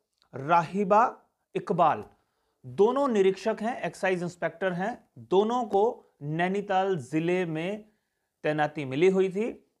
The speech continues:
लेकिन कुछ गड़बड़ झाले के दौरान इनकी भूमिका संदिग्ध पाई गई, दोनों को सस्पेंड कर दिया गया है। वैसे आबकारी विभाग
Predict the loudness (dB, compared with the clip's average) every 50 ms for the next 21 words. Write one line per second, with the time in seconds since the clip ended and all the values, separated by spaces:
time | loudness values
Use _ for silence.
0 | _ _ -6 -6 -4 -4 -4 -6 -6 -2 -2 -4 -4 -4 -14 _ -18 -12 -2 0
1 | 2 2 2 2 2 0 0 -4 -6 -4 -4 -2 -2 -2 -4 -6 -6 -8 -6 -4
2 | -2 0 2 2 2 2 0 -4 -10 _ -12 -12 -12 -12 -12 -14 -14 -14 -12 -12
3 | -10 -8 -6 -6 -4 -2 -2 -2 -2 -2 -10 -10 -8 -6 -4 -2 -4 -4 -4 -6
4 | -10 _ -4 -2 -2 0 0 0 0 -2 -6 -12 _ _ _ _ -16 -4 -2 -2
5 | -2 -2 -4 -6 -6 -8 -8 -8 -14 -14 -10 -8 -6 -6 -6 -6 -6 -8 -8 -6
6 | -4 -4 -4 -2 -2 -4 -4 -4 -4 -4 -4 -6 -6 -6 _ _ _ _ _ _
7 | _ _ _ _ _ _ _ _ _ _ _ _ _ _ -4 -2 -2 -2 0 0
8 | 0 0 -2 -4 -12 _ _ _ _ _ _ _ _ 0 2 4 4 2 0 0
9 | 2 2 2 0 -2 -2 -2 -4 -4 -2 0 0 0 0 -2